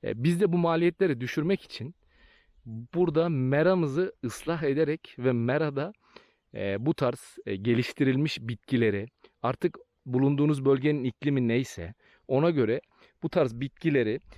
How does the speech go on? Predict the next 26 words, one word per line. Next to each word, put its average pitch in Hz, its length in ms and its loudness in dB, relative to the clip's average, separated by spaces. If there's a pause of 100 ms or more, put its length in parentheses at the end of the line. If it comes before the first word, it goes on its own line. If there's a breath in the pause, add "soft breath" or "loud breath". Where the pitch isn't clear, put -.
(120)
meranızda 143 680 0
işlemeniz 127 540 -4
gerekiyor. 92 560 -8
Yani 123 280 -4
biz 165 200 -4
bunu 160 140 0
yapıyoruz 120 440 0
çünkü 135 240 -4
başka 127 300 -2
bir 127 60 -10
çıkar - 300 -4
yolu 131 240 -2
göremediğimiz 123 600 0
için - 200 -10
söylüyorum. 98 580 -6 (1000 loud breath)
Ve 139 280 0
buradaki, 190 500 0 (380 loud breath)
e, 110 260 2
asıl 131 420 -2
rahatsız 135 400 -4
olduğumuz 127 380 -2
noktada 131 360 -2
az 131 140 -4
önce 131 260 -2
belirttiğim 143 560 0
gibi, 120 300 0